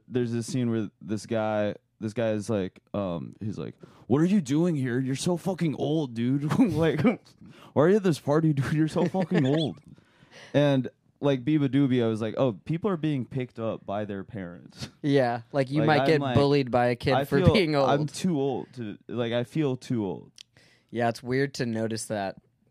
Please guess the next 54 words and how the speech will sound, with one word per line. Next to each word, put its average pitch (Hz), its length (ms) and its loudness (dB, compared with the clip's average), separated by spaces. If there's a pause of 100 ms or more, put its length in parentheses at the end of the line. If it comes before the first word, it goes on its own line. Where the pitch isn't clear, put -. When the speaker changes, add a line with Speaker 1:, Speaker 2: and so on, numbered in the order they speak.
(140)
Speaker 2:
to 127 120 -8
just, 117 260 -8
like, 110 280 -4
Speaker 1:
But 151 120 2
I'm, 190 160 -2
but 160 120 -8
Speaker 2:
all 117 120 -2
of 117 80 -6
a - 40 -2
Speaker 1:
thirty, 175 180 -2
Speaker 2:
sudden 139 120 -4
Speaker 1:
thirty-one's 113 540 -2
young. 107 300 -2 (520)
Speaker 2:
Thirty-one 160 380 0
is 151 120 -6
young, 143 300 -2
but 139 160 -2
it's 123 160 -10
too 135 160 -2
old 131 160 -2
to 165 60 0
be 151 60 0 (100)
at 127 60 0
Speaker 1:
Thirty-one's 127 40 -2
Speaker 2:
the 135 40 0
Speaker 1:
a 131 40 2
young 127 200 0
Speaker 2:
Biba 117 120 -4
Doobie 120 320 0
Speaker 1:
man. - 0 -
<laughs> 131 160 2
Speaker 2:
concert. 185 240 2 (200)
Speaker 1:
Yeah, 202 80 -2
it's, - 260 -16 (1000)
I'm 175 200 2
Speaker 2:
It's 139 100 -2
Speaker 1:
still, 131 240 2
I'm 170 160 0
still 135 200 0
one 110 120 0
of 104 80 -10
the 110 80 -12
youngest 110 400 -10
guys, 120 460 -8
man. 131 360 -4
Speaker 2:
That's 135 240 0
Speaker 1:
No, 85 60 -4
Speaker 2:
interesting, 151 400 -2
though, 123 220 2
Speaker 1:
um, 113 100 2
Speaker 2:
'cause 127 220 -4
now 131 200 -2
I'm 147 160 -2
like, 127 440 -6